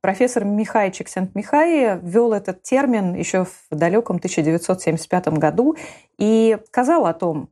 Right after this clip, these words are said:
что, на его взгляд, является потоковым состоянием, подразумевая ощущение потери времени, когда человек занимается любимым делом.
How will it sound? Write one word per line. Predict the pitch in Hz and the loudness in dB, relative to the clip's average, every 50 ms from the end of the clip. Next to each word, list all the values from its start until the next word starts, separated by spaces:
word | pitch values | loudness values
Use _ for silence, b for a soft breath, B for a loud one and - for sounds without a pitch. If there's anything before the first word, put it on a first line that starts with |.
| _ - | _ -18
что, | - - - 240 233 214 | -12 -4 0 0 2 2
на | 190 | 2
его | 175 165 165 165 | 0 0 0 0
взгляд, | 151 151 156 175 233 302 403 381 - - | -2 -2 0 0 2 2 2 0 0 -2
является | 165 151 156 185 247 302 294 294 - - 208 190 - - - | -2 0 2 2 2 2 2 -2 -4 -4 -4 -6 -4 -2 -2
потоковым | 208 196 - 196 190 - 185 196 202 190 | -2 -2 -2 -2 -2 -2 -2 -2 -2 -2
состоянием, | - 220 - - - 254 269 269 214 175 156 147 143 139 147 - _ _ _ _ _ _ - | -4 -4 -4 -2 0 0 2 2 2 0 0 -2 -4 -4 -6 -10 _ _ _ _ _ _ -6
подразумевая | - 190 202 196 190 190 190 185 185 180 175 202 233 262 254 247 247 240 233 - _ _ _ _ _ _ _ _ _ _ _ _ - | -2 0 0 0 0 0 0 0 2 2 2 2 2 2 2 2 0 0 -2 -4 _ _ _ _ _ _ _ _ _ _ _ _ -10
ощущение | - 202 - 233 226 - 277 254 233 | -6 -2 -2 0 2 2 2 4 2
потери | - - 214 214 - 240 226 190 180 | 2 0 -2 -2 0 0 2 2 2
времени, | 165 165 185 220 247 254 226 185 | 2 2 2 2 2 2 0 0
когда | - - 151 160 170 160 | -2 -2 -2 0 -2 -2
человек | - - 165 165 156 170 208 - | -2 -2 0 0 0 0 -2 -2
занимается | 190 180 165 160 160 170 180 190 - - | -2 0 0 0 0 0 0 -2 -2 -2
любимым | 156 160 156 165 170 180 190 202 202 | -2 0 2 2 2 2 2 2 2
делом. | 160 160 151 139 135 131 - - | 2 2 2 2 0 -2 -6 -8